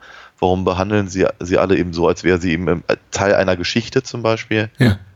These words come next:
Speaker 1: Äh, g-, ganz, ganz massiv ist mir das aufgefallen bei dem, bei dem Polizisten.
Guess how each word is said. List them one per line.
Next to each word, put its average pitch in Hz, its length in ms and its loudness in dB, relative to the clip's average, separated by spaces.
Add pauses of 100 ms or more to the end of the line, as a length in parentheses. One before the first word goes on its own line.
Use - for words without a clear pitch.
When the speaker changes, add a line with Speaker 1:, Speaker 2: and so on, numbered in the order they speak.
(540)
Speaker 1:
Äh, 92 480 4
g-, 73 120 -10 (340)
ganz, 110 240 -2
ganz 107 220 -2
massiv 110 320 -4
ist 101 100 -4
mir 104 100 0
das 98 100 2
aufgefallen 101 520 -2
bei 95 120 2
dem, 90 280 -2 (480)
bei 92 100 0
dem 90 100 -2
Polizisten. 120 720 -4